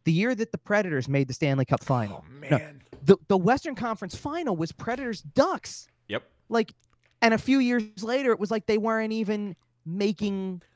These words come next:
Speaker 1: you know, making the playoffs.
Speaker 2: To be fair, it's, it's a pretty different Ducks team. <laughs>
Speaker 1: No, it is. And, well, and it's a different Preds team now, too. And, but the Pre-,
Speaker 2: True.
Speaker 1: here's the thing.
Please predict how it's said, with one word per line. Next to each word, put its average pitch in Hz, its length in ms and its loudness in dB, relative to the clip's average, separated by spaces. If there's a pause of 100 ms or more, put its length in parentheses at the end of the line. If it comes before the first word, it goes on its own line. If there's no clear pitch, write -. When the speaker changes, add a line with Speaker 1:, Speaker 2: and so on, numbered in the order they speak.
(240)
Speaker 1:
you 202 80 -2
know, 190 60 4
making 202 260 2
the 185 60 0
playoffs. - 680 -2
Speaker 2:
To 220 80 -10
be 156 100 0
fair, 101 300 2
it's, 95 180 0
it's 104 180 -4
a 107 60 -4
pretty 104 240 -4
different 90 400 -6
Ducks 76 280 -6
team. 73 380 -10
<laughs> - 40 -10 (680)
Speaker 1:
No, 247 200 6
it 202 100 4
is. - 300 -2
And, 175 200 0
well, 185 160 2
and 160 120 2
it's 151 100 -2
a 156 60 2
different 170 260 -4
Preds 262 260 -2
team 139 200 -6
now, 131 100 -4
too. 160 180 -4
And, 165 200 -6
but 180 100 0
the 165 60 -6
Pre-, 214 180 -2
Speaker 2:
True. 175 80 -2
Speaker 1:
here's 180 140 2
the 143 80 -10
thing. 175 180 -2